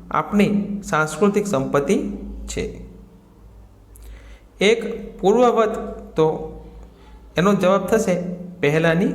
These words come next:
જેમ. વાર્તામાં વાક્ય છે, "દિવાલમાંથી પૂર્વવત એક પથરો ખસેડી આનંદને પોલાણમાં બે પેટીઓ ઉંચકીને બહાર કાઢવા કહ્યું." મારું વાક્ય,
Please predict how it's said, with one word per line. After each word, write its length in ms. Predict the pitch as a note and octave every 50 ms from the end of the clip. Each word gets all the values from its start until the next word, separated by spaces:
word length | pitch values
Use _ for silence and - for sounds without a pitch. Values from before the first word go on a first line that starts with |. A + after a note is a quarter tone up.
| - - - - - - C3+
જેમ. 320 | - - - B2 A2+ A2+ - - - - - - - - - - - - - - - - - - _ _ - - - - - - - - - - - - - - - - - - - _ - D#3+
વાર્તામાં 520 | C#3 D#3 E3+ F3 F3 G#3+ A3 G#3+ A3 G#3
વાક્ય 320 | F#3 F3+ F#3 - - G3+
છે, 160 | G3 - B3 C4+
"દિવાલમાંથી 680 | - E3 E3+ F3+ G3+ G#3+ G#3+ G#3 G3+ G3+ G3+ G#3 G#3+
પૂર્વવત 680 | G#3 - F3 F3 E3+ F3+ F#3+ F#3+ G3 G3+ F#3 - -
એક 180 | E3+ E3+ - -
પથરો 300 | C#3+ - - - F#3+ F#3+
ખસેડી 460 | F#3+ - G#3+ G#3+ C#4+ C4+ A3 F#3 E3
આનંદને 500 | - - D3 D3+ D#3+ F3+ F#3 F#3+ F#3+ G3
પોલાણમાં 580 | F#3+ F#3+ D3+ D3 D#3+ E3+ F3+ F#3+ G#3+ A3 G3+ F3
બે 120 | F3+ F#3
પેટીઓ 420 | F3+ F3+ D3+ C#3+ C#3+ D3 G#3 G3 D#3+
ઉંચકીને 480 | D#3 D#3 D3+ - - E3+ E3+ E3 D#3+
બહાર 300 | C3+ B2+ - - D3+ D#3
કાઢવા 320 | - - A2+ A2+ A#2+ C#3+ D3
કહ્યું." 380 | - F3 E3+ F#3 - - - - - - - - - - - -
મારું 280 | A#2+ B2+ C#3+ F3 F#3+ F#3+
વાક્ય, 400 | F#3+ G3 F#3+ F#3+ F#3 E3+ D3